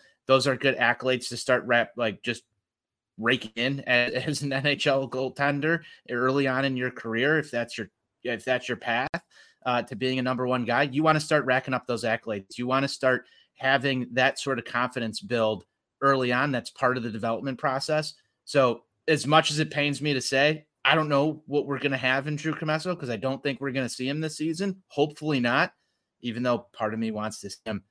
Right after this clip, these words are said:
Uh, I think that this is critical development for Drew Commesso, for the Blackhawks, for the whole goaltending situation that we have here,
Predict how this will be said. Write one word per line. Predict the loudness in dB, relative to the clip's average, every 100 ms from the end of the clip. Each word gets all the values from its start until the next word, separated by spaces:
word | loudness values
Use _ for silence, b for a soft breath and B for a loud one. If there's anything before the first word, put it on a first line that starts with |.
| _ _ _
Uh, | 2 4 4 4 0 _ _ _ _ _ _ -2
I | 0
think | 0 -2
that | -2 0
this | 4 4 2 2
is | 4 4 2 -4 -12 _ _ _ -16
critical | -2 6 8 8 6 -2
development | -4 0 0 0 -2 -8 -10 _ _ _ -4
for | 2 4 4 2 -4 _
Drew | -8 -6
Commesso, | -4 -2 -2 -2 0 0 -2 _ _ 2
for | 4 6
the | 4
Blackhawks, | 2 2 2 2 2 0 -4 _ _
for | 0 2
the | 2
whole | 2 0 -2
goaltending | -6 -4 -4 -4 -4 -8
situation | -8 -6 -4 -4 -4 -6 -6 -10 b b _
that | -4
we | -4 -4
have | -2 -4
here, | -4 -2 -2